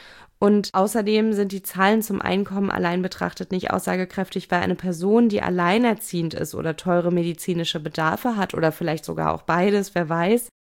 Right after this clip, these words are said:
viel mehr Einkommen benötigt, um auf den gleichen Wohlstand zu kommen, wie zum Beispiel eine Person ohne Kinder oder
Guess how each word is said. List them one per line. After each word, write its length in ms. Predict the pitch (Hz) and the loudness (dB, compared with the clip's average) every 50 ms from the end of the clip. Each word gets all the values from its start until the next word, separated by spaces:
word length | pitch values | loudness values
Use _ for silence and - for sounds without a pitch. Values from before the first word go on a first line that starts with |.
| _ _ - | _ _ -8
viel 300 | - - 233 247 254 254 | 0 4 6 6 6 6
mehr 320 | 233 214 202 196 196 - | 4 4 2 2 0 0
Einkommen 480 | - - 185 190 196 190 190 185 185 175 | 0 0 0 0 0 0 0 0 0 0
benötigt, 800 | 170 170 170 175 202 220 214 - 151 156 180 214 214 - - - - - - - - - _ _ | 0 0 0 2 0 0 0 -2 -2 0 0 -2 -2 -6 -16 -20 -20 -20 -20 -20 -20 -20 _ _
um 200 | - 196 190 180 | 0 0 0 0
auf 160 | - 180 - | 0 -2 -2
den 180 | - 180 175 165 | -2 -2 -2 0
gleichen 480 | 175 170 170 190 208 - 220 208 175 | 0 2 2 0 0 0 -2 -2 2
Wohlstand 560 | 175 196 226 254 269 262 - - 175 175 175 - | 4 6 6 6 4 2 0 -2 -2 -2 -2 -4
zu 140 | - 185 | -6 -8
kommen, 360 | - - 180 175 185 190 190 170 | -6 -4 -2 0 0 0 0 0
wie 120 | 180 175 | -2 -4
zum 180 | - - 185 175 | -4 -4 -4 -2
Beispiel 380 | 170 165 165 160 - - - | -2 -2 -4 -4 -4 -6 -6
eine 240 | - 175 170 170 170 | -4 -2 -2 -2 -4
Person 480 | - 175 165 151 170 175 175 180 - - _ | -4 -6 -6 -4 -2 -2 -2 -2 -4 -4 _
ohne 300 | - 202 226 247 240 220 | 2 4 6 6 6 4
Kinder 500 | 220 - - 160 156 160 151 147 151 - - | 2 -2 -6 -4 -4 -2 -2 -4 -4 -6 -6
oder 320 | - 165 160 156 165 | -4 -2 -2 -2 -2